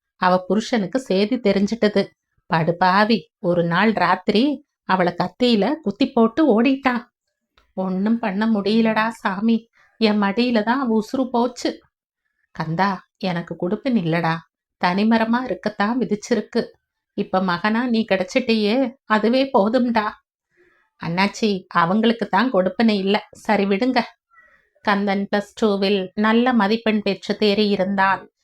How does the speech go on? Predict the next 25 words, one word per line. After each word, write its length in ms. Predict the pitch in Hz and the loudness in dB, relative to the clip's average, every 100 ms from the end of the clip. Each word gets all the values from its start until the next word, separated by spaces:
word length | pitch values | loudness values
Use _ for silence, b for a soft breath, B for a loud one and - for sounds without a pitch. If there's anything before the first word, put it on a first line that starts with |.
| _ | _
மெஸ்ஸில் 460 | 233 254 254 311 285 | 0 0 0 -2 0
வேலை 380 | 240 220 254 254 | 2 2 2 0
பார்க்கலாம் 640 | 240 208 214 214 208 208 | 0 -2 0 0 2 0
என்று 300 | 196 208 214 | -2 -2 0
நினைக்கும் 460 | 202 214 233 247 220 | 0 -2 -2 0 2
போதே 500 | 202 196 202 196 175 | 2 2 2 2 0
மகிழ்ச்சியாக 800 | 196 208 226 233 254 226 208 214 | -2 2 2 2 0 0 0 0
இருந்தது. 720 | 214 190 190 196 196 190 185 _ _ _ _ | 0 0 0 2 4 2 0 _ _ _ _
பாவம் 580 | - 202 185 185 185 190 - | 0 2 4 2 0 -4 -2
அண்ணாச்சி 600 | 196 202 208 202 - 214 | 0 2 0 -2 0 0
ஓய்வில்லாமல் 840 | 202 208 226 208 202 185 190 202 196 | 2 2 2 2 2 2 0 -2 -2
உழைத்து, 680 | 185 196 208 - 202 196 202 _ _ _ 240 | -2 -2 -4 0 0 0 -4 _ _ _ 2
யாருக்காக 840 | 240 294 311 240 208 208 208 208 - | 4 2 0 0 0 2 0 0 -2
இந்த 280 | 226 226 208 | 2 2 2
சொத்தும் 460 | 202 208 - 247 | -2 -4 -2 -2
சுகமும்? 680 | 240 202 214 220 254 277 b b b | 0 -2 0 2 2 0 b b b
அவருக்கு 800 | - 190 190 190 - 190 190 190 | -2 0 2 -2 0 0 0 -4
நல்ல 420 | 208 208 208 220 220 | -2 0 2 2 2
ஓய்வு 400 | 185 214 214 208 | 2 0 0 -2
தேவை. 580 | 190 196 190 196 202 _ _ _ | -2 -2 0 0 -2 _ _ _
கோவில் 500 | 226 254 269 254 240 | 4 4 4 0 0
குளம் 260 | 202 202 | 2 2
என்று 300 | 208 196 196 190 | 0 0 0 0
போகவும் 480 | 214 214 226 220 220 | 0 2 0 2 2
மாட்டார். 640 | 185 185 - 190 190 | 0 0 0 0 0